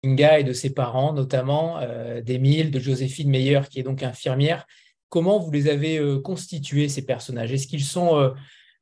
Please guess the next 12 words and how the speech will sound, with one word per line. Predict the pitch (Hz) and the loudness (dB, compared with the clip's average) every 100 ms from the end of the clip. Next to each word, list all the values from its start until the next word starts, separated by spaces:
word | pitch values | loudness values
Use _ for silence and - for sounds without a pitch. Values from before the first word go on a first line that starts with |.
| _ - | _ -8
est-ce | 156 | -4
que | - | 0
vous | 180 | 0
vivez | 160 185 196 | 0 2 4
encore | 226 147 190 151 | 2 4 4 4
avec | 139 139 | 4 0
eux, | 147 | 0
d'ailleurs ? | 123 117 117 | 0 0 -2
Est-ce | 123 139 | -4 -6
qu'ils | - 139 | -8 -8
sont, | - 208 196 | -4 0 2
euh, | 156 135 131 123 | 4 6 6 6